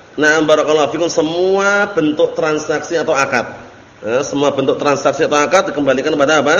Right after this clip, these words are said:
Dikembalikan pada uruf atau tradisi. Wa min dzalika 'alal qaulur rajih, 'aqdun nikah, ya kan? Kata beliau, termasuk, ya, akad atau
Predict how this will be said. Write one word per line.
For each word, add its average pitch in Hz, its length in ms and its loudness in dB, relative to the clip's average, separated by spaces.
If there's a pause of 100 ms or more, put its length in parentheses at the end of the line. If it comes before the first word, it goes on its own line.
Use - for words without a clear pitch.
(760)
Dikembalikan 143 480 2
pada 127 80 -2
uruf 175 240 2
atau 156 240 0
tradisi. 131 480 -4 (1400)
Wa 170 160 4
min 196 80 6
dzalika 240 400 2
'alal 190 240 2
qaulur 185 240 2
rajih, 147 400 0 (240)
'aqdun 151 320 -2
nikah, 135 400 -2
ya 123 80 2
kan? 143 320 0 (440)
Kata 123 160 -2
beliau, 135 480 0 (480)
termasuk, 185 720 2 (560)
ya, 127 640 -2 (1900)
akad 196 480 2
atau 190 180 0